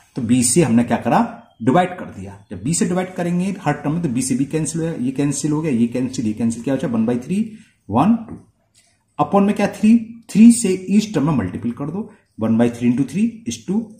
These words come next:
वन में भी करा, one into three is two, two into three, three से three cancel, तो वन बचा, थ्री वन जा थ्री होते हैं ना, ये थ्री है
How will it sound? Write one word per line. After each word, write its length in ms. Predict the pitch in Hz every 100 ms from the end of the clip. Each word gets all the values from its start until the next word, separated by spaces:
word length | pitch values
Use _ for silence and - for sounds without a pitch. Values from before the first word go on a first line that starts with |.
| 98
वन 140 | 107
में 120 | 113
भी 100 | 120
करा, 220 | 147 139 131
one 180 | 127
into 180 | 120 139
three 160 | 156 202 110
is 140 | - -
two, 140 | 214 233 - - -
two 120 | 104
into 180 | 101 101
three, 140 | 104 120
three 100 | 156
से 100 | 147
three 140 | 151 170
cancel, 360 | 175 175 190
तो 80 | 123
वन 120 | 113
बचा, 240 | 127 - 175 - _ _ _
थ्री 140 | 143 151
वन 160 | 156
जा 80 | 180
थ्री 200 | 226 113
होते 220 | 101 101
हैं 60 | 107
ना, 60 | 233
ये 100 | 262
थ्री 220 | - 104
है 120 | 110